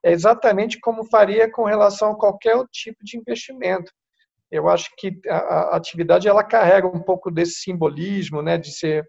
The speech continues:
praticada num ambiente agradável, pitoresco, com tanques, ou às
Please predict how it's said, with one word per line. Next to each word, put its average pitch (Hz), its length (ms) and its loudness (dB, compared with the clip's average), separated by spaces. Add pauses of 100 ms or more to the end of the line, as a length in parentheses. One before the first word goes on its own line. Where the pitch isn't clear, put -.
(160)
praticada 165 680 -2
num 160 80 -2
ambiente 160 520 -6
agradável, 147 720 2
pitoresco, 160 960 -4
com 143 280 -14
tanques, 165 580 0
ou 156 180 0
às 135 160 -2